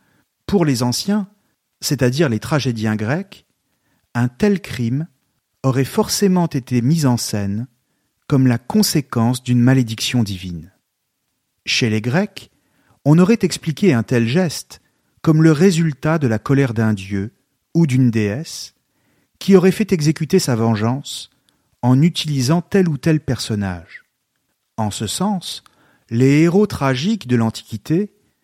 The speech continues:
sont presque toujours des jouets dans les mains de forces surnaturelles qui les dominent et les poussent à agir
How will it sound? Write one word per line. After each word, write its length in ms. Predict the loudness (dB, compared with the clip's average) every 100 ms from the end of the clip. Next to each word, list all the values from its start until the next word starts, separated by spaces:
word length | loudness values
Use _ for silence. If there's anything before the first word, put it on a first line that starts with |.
| _ _
sont 260 | -12 -4 -4
presque 480 | -2 -4 -4 -8 -10
toujours 640 | -4 -4 -2 -6 -8 -14 _ _ _ _ _
des 320 | 0 4 4
jouets 520 | 2 -2 -2 -2 -4 -8
dans 340 | -10 0 2
les 180 | 4 2
mains 320 | 2 0 -4 -10 _ _
de 180 | -4 -2
forces 400 | -2 -2 -4 -4
surnaturelles 960 | -4 -2 2 2 0 -4 -6 -6 -10 -14 _ _ _ _ _ _
qui 160 | -2
les 120 | 0 4
dominent 640 | 4 4 2 2 -2 -6 _ _ _ _ _ -2
et 100 | 0
les 140 | 0
poussent 400 | 0 -4 -4 -4
à 160 | -2 0
agir 580 | 0 -2 -4 -6 -10